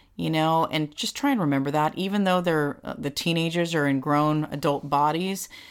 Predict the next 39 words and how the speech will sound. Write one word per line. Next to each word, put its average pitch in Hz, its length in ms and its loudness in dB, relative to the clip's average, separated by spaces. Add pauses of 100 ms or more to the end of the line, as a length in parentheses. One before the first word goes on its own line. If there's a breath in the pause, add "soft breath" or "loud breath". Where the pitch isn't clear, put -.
(120)
you 170 140 -6
know, 175 240 0
they 175 220 0
don't 185 420 -2
have 175 400 0
the 156 80 -2
perspective 151 680 -4
that - 120 -8
you 143 160 -2
have 143 300 -2
as 131 80 -6
a 143 60 -8
parent 180 580 -2 (320 loud breath)
to 170 160 -2
know 190 400 2
that 147 180 -2
this 180 220 -4
too 190 200 -2
shall 147 220 -2
pass 165 640 -4 (400 loud breath)
and 147 240 0
that 147 220 0
they 170 160 2
will 170 260 2
be 147 160 -2
better 180 360 0
off, 165 520 0 (100)
uh, 147 160 -8
in 151 220 -2
Tennessee. 151 760 -2 (360 loud breath)
Uh, 147 160 -6
speculatively, 214 920 0
let's 165 240 -4
just 160 140 -4
think 180 160 -2
about 147 300 -2
this, 190 400 -2 (100)
with 156 320 -2
covid, 180 520 0